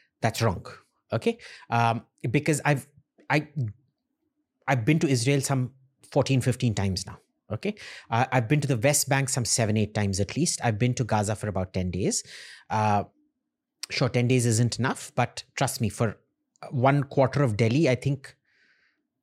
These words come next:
you can cover a lot of D-, s-, at least South Delhi you can cover in, or South Sobo, as you chaps call it here in Bombay, you can cover in ten days, right? Um,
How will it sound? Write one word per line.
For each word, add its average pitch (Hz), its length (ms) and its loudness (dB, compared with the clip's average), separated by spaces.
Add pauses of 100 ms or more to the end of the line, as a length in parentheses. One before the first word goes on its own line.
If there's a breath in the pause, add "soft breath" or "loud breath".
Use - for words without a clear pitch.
(100)
you 147 140 2
can 139 160 2
cover 135 320 4
a 131 60 6
lot 120 180 4
of 110 160 0
D-, - 100 -8 (160)
s-, - 200 -2 (100)
at 135 160 2
least 151 180 4
South 131 300 4
Delhi 131 220 4
you 143 140 2
can 123 160 0
cover 117 240 0
in, 110 360 0
or 104 400 -2
South 120 300 0 (100)
Sobo, 123 680 2 (200 soft breath)
as 104 140 -2
you 110 220 -2
chaps - 320 -2
call 107 180 -2
it 104 120 -6
here 110 140 -2
in 101 180 -2
Bombay, 98 260 0
you 110 180 -2
can 104 160 -4
cover 101 220 0
in 92 140 -2
ten 85 200 -6
days, - 400 -10
right? 139 240 -2 (640 loud breath)
Um, 123 400 4